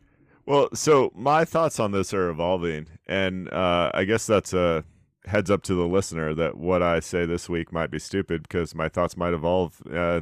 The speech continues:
in six weeks. I might say something different, but I'm starting to think we do need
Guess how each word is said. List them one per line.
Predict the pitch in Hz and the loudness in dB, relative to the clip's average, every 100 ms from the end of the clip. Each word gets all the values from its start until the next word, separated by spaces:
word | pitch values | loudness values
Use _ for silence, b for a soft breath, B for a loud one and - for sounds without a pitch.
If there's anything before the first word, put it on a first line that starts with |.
| 82 | -4
in | - 92 85 | -6 -6 -6
six | - 95 - | -8 -8 -4
weeks. | 92 - | -4 -4
I | |
might | 85 87 | -6 -4
say | 90 | -6
something | 82 85 80 | -6 -8 -6
different, | 78 95 80 80 | -4 -4 -6 -2
but | 92 - b b b b _ - | 0 0 b b b b _ -2
I'm | 135 175 | 0 0
starting | 156 185 160 | 0 0 2
to | 123 | 0
think | 127 120 90 | 0 -2 2
we | 95 | 2
do | 87 - 98 110 143 | 0 -2 0 0 0
need | 120 92 82 | 0 0 -2